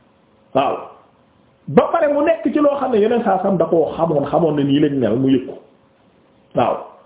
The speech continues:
Kanta nga ne imaam, euh, hadith Ibn Umar bi nga waxoon sànq nag ci Ibn Maaja, ñu ne la boobu wax na imaam al-Hafiz ne la fiihi maqaal.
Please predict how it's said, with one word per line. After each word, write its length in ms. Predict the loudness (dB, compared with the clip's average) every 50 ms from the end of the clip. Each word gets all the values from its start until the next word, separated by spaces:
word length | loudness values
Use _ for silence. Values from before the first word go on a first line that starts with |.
| _ _ _ _ _ _ _ _ _ _ -2
Kanta 360 | -2 -2 -2 -2 -4 -4 -2
nga 80 | -2 -2
ne 100 | -2 -2 -2 -2
imaam, 300 | -2 -2 -2 -2 -2 -2
euh, 220 | -2 0 0 -2 -2 -2
hadith 260 | -2 -4 -4 -4 -4
Ibn 200 | -4 -4 -2 -2
Umar 540 | -2 -2 -4 -4 -4 -4 -4 -4 -4 -4 -4
bi 100 | -4 -4
nga 80 | -2 -2
waxoon 240 | -2 -2 -2 -6 -6 -6
sànq 220 | -8 -8 -8 -8 -8
nag 120 | -10 -10 -8 -6
ci 60 | -4
Ibn 180 | -4 -2 -2 -2
Maaja, 280 | -2 -2 -2 -2 -2 -2
ñu 120 | -4 -4
ne 100 | -2 -2
la 100 | 0 0
boobu 260 | 2 2 2 0 2 0
wax 140 | 0 0 0
na 140 | -2 0 0
imaam 240 | 2 2 2 2 2
al-Hafiz 420 | 0 0 0 -2 -2 0 0 0
ne 80 | 0 0
la 280 | 2 2 2 2 2 2
fiihi 200 | 0 -2 0 -2
maqaal. 340 | -2 -4 -4 -6 -8 -8 -10